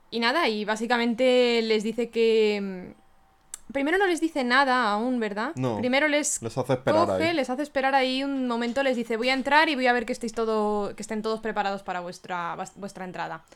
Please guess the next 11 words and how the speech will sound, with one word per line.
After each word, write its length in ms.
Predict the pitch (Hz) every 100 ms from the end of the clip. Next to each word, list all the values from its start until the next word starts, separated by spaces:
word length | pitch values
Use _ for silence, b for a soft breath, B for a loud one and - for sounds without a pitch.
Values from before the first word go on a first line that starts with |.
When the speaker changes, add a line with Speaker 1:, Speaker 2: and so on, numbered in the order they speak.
| b
Speaker 2:
Ujú. 240 | 120 113 131
Speaker 1:
Y 100 | 202
ellos, 180 | 185 180
"Vale, 180 | 180
vale". 240 | 170 151 - b b b _
Y 220 | 262 254
como 320 | - 240 226
que 160 | 226 226
ninguno 760 | 220 220 220 220 240 262 277
sabe 380 | 285 - 269 285
bien 480 | 262 254 262 294